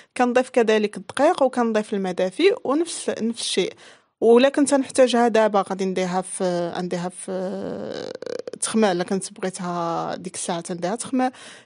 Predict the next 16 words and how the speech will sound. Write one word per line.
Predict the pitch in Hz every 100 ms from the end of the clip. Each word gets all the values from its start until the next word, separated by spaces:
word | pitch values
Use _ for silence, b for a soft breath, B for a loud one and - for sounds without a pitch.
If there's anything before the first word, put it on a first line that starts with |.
| B
الا | 247
كنت | 277 311
نعجن | 285 233 226 233
بها | 233 226
حتى | 220
لغد | 208 208 - -
ليه | 262 440 392 B B B -
اولا | 226 226
حتى | 220 226
من | 226 220
بعد، | 220 392
غادي | 302 302
نعاود | 294 254 247
نوضعها | 233 220 180 202
في |
الثلاجه. | - - 180 170 185